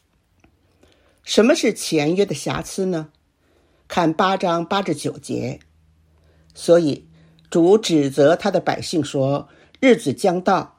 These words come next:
我要与以色列家和犹大家另立新约，不像我拉着他们祖宗的手，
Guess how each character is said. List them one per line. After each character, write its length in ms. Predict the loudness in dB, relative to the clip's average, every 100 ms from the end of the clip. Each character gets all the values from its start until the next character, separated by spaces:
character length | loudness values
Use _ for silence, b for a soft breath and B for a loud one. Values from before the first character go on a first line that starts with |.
| _ _ _
我 100 | 4
要 240 | 6 6 4
与 280 | 0 -2 -2
以 120 | -4
色 160 | -2 -2
列 160 | 0 -2
家 420 | -2 -4 -4 -10
和 240 | -2 2 4
犹 260 | 2 2
大 180 | 2 0
家 360 | 0 -2 -2 -2
另 300 | 0 0 0
立 160 | -4
新 360 | -6 -4 -4 -2
约， 320 | 0 0 -2 _ _ _ _ b b b
不 140 | 0 4
像 260 | 4 4
我 160 | 2 2
拉 260 | 2 2
着 120 | 2 0
他 160 | -2
们 100 | -4
祖 260 | -2 -4 -4
宗 200 | -4 -2
的 100 | -2
手， 400 | -4 -6 -8